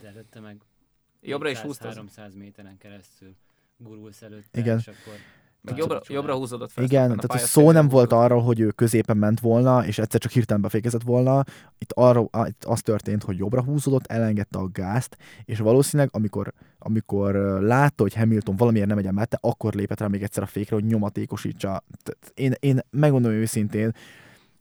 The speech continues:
Speaker 3: hogy nem látom, hogy ebben, hogy ebben hol van probléma. Tehát, tehát, és megértem, mondom még egyszer, én megértem Hamiltonnak a, a, az összezavarodottságát, viszont azt nem értem, hogy miért nem ment el mellette. Tehát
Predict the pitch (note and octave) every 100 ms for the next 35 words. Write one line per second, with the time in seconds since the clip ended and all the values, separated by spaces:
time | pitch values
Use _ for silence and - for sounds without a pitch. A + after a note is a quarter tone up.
0 | _ - A#2 - B2 C#3 C#3+ B2 A2+ A2
1 | G#2+ - G#2 G#2+ G2+ G2 G2 G2 G2 -
2 | - A2 G#2 G#2+ G#2 - G#2+ G2 F#2+ F#2
3 | F2+ F2+ F2 - - _ A2+ - _ _
4 | _ _ _ - - - _ - - -
5 | A#2+ D#3 D3 B2 C3 C3+ C#3+ A#2 A2 G#2
6 | - - A2 A2 C3+ B2 A2+ G2 G2+ G#2+
7 | G2+ F#2+ G2 F#2+ F2 - - F#2 F2+ D#2
8 | - - - - A2+ A2+ G#2+ A2+ B2+ -
9 | C3 C#3+ C#3+ B2+ A#2+ - A2+ G#2 G2 G#2+
10 | G2+ G2+ F#2+ F#2+ F#2 F#2 D#2+ D#2 C2+ -
11 | - -